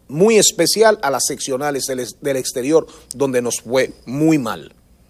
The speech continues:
donde nos fue muy mal. Ahora, cuando el Partido de la Liberación Dominicana tenga sus autoridades,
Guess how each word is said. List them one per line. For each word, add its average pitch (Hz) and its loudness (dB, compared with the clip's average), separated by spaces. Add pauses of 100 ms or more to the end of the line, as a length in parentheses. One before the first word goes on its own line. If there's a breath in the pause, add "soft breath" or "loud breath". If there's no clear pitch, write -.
(180)
donde 120 0
nos 107 -4
fue 123 0
muy 127 -4
mal. 92 -6 (480 soft breath)
Ahora, 143 6 (240 loud breath)
cuando 127 0
el 131 0
Partido 127 0
de 240 8
la 220 4
Liberación 185 2
Dominicana 143 -4
tenga 160 -2
sus - -2
autoridades, 117 -6